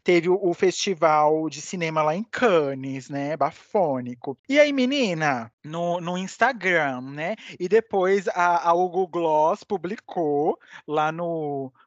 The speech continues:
no, na página dele, menino, foi um bafo. Eu nem sabia que elas se conheciam.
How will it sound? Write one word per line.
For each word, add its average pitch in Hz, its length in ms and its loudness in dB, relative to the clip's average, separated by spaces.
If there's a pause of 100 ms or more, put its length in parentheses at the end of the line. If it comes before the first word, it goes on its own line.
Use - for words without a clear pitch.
no, 147 340 -8
na 156 140 -2
página 165 340 0
dele, 160 280 -4
menino, 160 880 -4 (220)
foi 151 260 0
um 147 180 -6 (160)
bafo. 147 840 0
Eu 196 120 -2
nem 392 200 -6
sabia 392 320 -2
que - 60 -4
elas 370 160 0
se - 40 -20
conheciam. 320 720 -6